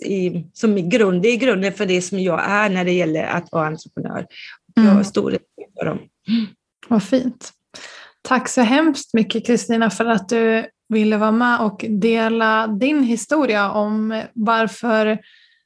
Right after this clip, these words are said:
Speaker 2: du blev entreprenör från början och Septagram och hur allt liksom knöts ihop i,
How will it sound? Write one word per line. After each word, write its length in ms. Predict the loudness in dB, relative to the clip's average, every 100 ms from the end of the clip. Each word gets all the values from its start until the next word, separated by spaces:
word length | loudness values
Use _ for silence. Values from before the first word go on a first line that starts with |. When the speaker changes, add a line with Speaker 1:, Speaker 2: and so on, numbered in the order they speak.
| _ -4
Speaker 2:
du 180 | 0
blev 200 | 2 2
entreprenör 440 | 0 -2 -2 -2 -2
från 200 | 0 2
början 460 | 2 2 2 0
och 180 | -2 -6
Septagram 680 | -8 -6 -2 0 2 2 2
och 80 | 2
hur 80 | 2
allt 320 | 0 -2 -2
liksom 440 | -4 -2 -2 -2 -4
knöts 480 | -2 0 0 0 0
ihop 420 | 0 -2 -6 -6
i, 460 | -2 0 0 0